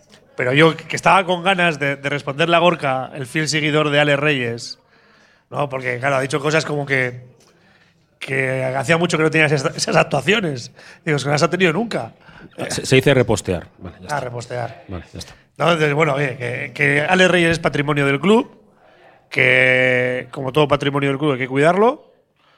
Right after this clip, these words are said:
Speaker 1: ¿no? Pero también hay que decir que en-, estaba haciendo una temporada mala y como yo
Speaker 2: De los
Speaker 1: creo
Speaker 2: últimos siete partidos en Liga, cuatro puntos.
Speaker 1: Sí, bueno, y que en la entrevista Jaume ya nos dijo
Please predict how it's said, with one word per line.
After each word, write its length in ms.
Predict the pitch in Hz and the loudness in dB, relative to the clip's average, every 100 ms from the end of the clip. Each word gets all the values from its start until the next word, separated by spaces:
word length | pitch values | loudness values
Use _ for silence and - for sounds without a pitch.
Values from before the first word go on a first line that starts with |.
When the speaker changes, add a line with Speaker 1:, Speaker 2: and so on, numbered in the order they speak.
| _ | _
Speaker 1:
¿no? 280 | - 170 - - _ _ - _ _ | -6 -4 -4 -12 _ _ -20 _ _
Pero 160 | - - _ _ _ _ _ | -16 -16 _ _ _ _ _
también 240 | - 110 123 | -6 0 0
hay 60 | |
que 120 | 120 | 2
decir 460 | 127 123 143 143 - _ _ _ | -2 0 -2 -2 -10 _ _ _
que 140 | - 120 | -8 -6
en-, 580 | 117 117 113 110 110 - _ _ - | -6 -8 -12 -14 -18 -20 _ _ -12
estaba 260 | 135 131 | -2 0
haciendo 500 | 127 131 127 127 123 - - _ | 0 0 0 0 0 -10 -20 _
una 200 | - 127 | -2 0
temporada 460 | 123 120 123 123 123 | 0 -2 0 0 0
mala 400 | 147 202 269 - _ _ - - _ _ _ | 0 0 -2 -10 _ _ -20 -20 _ _ _
y 100 | 147 | -10
como 460 | 135 117 110 107 107 | -8 -6 -6 -8 0
yo 60 | |
Speaker 2:
De 80 | 123 | 4
los 180 | 123 123 | 4 4
Speaker 1:
creo 100 | 165 | 2
Speaker 2:
últimos 400 | 147 135 113 - | 4 2 0 -2
siete 280 | - 139 139 | -4 -2 0
partidos 360 | 120 110 110 117 | 0 0 -2 0
en 120 | 120 | 0
Liga, 260 | 160 160 165 | 2 0 0
cuatro 260 | 127 110 | -2 -2
puntos. 400 | 87 87 78 76 _ - - - _ | -4 -8 -10 -16 _ -20 -20 -20 _
Speaker 1:
Sí, 300 | - 147 120 | -10 -8 -8
bueno, 300 | 120 120 113 | -8 -8 -8
y 180 | 120 117 | -8 -6
que 240 | 120 117 120 - _ _ 120 | -4 -4 -6 -20 _ _ -16
en 220 | - 139 | -8 0
la 100 | 127 | 0
entrevista 440 | 120 123 127 139 | 0 -2 -2 0
Jaume 200 | 131 135 | 0 0
ya 80 | 139 | 0
nos 120 | 135 | 0
dijo 260 | 135 143 156 | 0 2 0